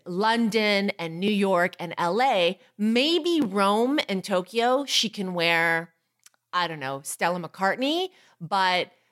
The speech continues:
London and New York and Hollywood, L A probably have to be Dior.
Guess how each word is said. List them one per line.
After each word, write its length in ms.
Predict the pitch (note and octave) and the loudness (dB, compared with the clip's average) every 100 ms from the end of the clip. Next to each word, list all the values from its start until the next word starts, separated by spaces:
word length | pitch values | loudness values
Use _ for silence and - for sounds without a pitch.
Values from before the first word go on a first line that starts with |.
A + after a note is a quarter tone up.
| - | -8
London 720 | G3 A#3 C4+ B3+ B3 A#3+ A#3+ | 0 2 2 2 2 2 0
and 180 | F#3+ F#3 | -2 -4
New 80 | |
York 720 | F#3 F3+ G3+ F3+ F3 F3 F3 _ _ | -2 0 2 4 4 2 -2 _ _
and 140 | - F3+ | -6 -4
Hollywood, 600 | F3 G3 G3 F3+ F3 E3+ | 0 0 2 0 0 0
L 220 | - D#3+ E3 | 0 -2 0
A 340 | C#3+ D#3 E3 _ _ _ | -2 -4 -8 _ _ _
probably 560 | - G3 G3+ G3+ F#3+ F#3+ | -4 -4 -2 -4 -2 0
have 260 | F3+ D#3 | 0 -2
to 60 | D#3 | -6
be 140 | C#3+ | -14
Dior. 240 | D3+ D#3 | -12 -14